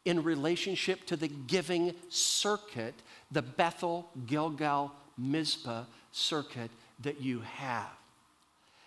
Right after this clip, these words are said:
Now, as I'm talking about this, uh, concept of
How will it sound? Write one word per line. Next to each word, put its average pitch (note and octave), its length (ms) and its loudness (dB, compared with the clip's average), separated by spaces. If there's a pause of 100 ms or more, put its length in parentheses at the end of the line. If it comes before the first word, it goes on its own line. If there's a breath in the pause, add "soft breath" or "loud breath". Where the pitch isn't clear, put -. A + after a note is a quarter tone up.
(260 soft breath)
Now, E3+ 140 6 (140)
as D3 120 -2
I'm F#3 80 0
talking G3+ 260 2
about F#3 240 4
this, D#3 220 0
uh, C#3+ 380 2 (760 loud breath)
concept F3 840 4
of C#3 240 2